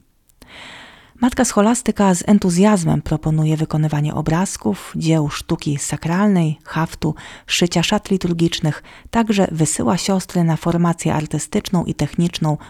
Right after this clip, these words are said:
w różnych dziedzinach. Dzieła zewnętrzne są pożyteczne i konieczne, ale matka scholastyka jest świadoma, że tym, co daje stałość, jest życie całkowicie oddane Bogu.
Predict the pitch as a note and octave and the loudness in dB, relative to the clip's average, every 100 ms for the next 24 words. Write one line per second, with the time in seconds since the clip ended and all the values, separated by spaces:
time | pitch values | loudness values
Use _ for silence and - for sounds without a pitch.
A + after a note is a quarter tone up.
0 | - F3 E3 D3+ - - F3 - - C#2+ | -8 -2 -2 -2 -4 -8 -8 -10 -8 -10
1 | C#2+ - - _ _ _ - - - - | -10 -12 -16 _ _ _ -20 -18 -16 -16
2 | - - F3 G3 F#3 F3 E3+ E3 G3 A3+ | -16 -10 2 4 4 2 0 2 2 2
3 | - G3+ - G3 - G#3+ G3+ - - - | 2 0 0 -4 -2 -2 -2 -4 -6 -6
4 | F3 F3 _ - E3+ E3+ A#3+ A3+ - - | -4 -8 _ -2 -2 0 2 4 2 -4
5 | - - - - - - E3 E3 E3+ F3 | -10 -10 -18 -16 -16 -4 0 4 4 2
6 | - - - D#3+ F3 - F3+ D#3+ D#3 - | -2 -2 0 0 0 -2 -2 0 0 -2
7 | - D#3+ D#3+ G#3 G#3 F#3+ - - E3 E3+ | -4 -2 0 0 0 -2 -10 -6 -2 0
8 | - A#3 A3+ F3+ F3 E3+ - - F3 G3 | 2 2 2 0 0 0 -2 -2 0 0
9 | A3+ A#3 - E3 E3+ G#3 - E3 E3+ A3+ | 0 -4 -6 -2 0 0 -4 -4 -2 -2
10 | - F3 - A3+ A3+ - E3 E3 - - | -2 -4 -4 -4 -2 -2 -4 -4 -4 -4
11 | E3 D#3 D3 D3+ D3+ D#3+ D3+ D#3+ | -4 -4 -4 -4 -2 -2 -2 -6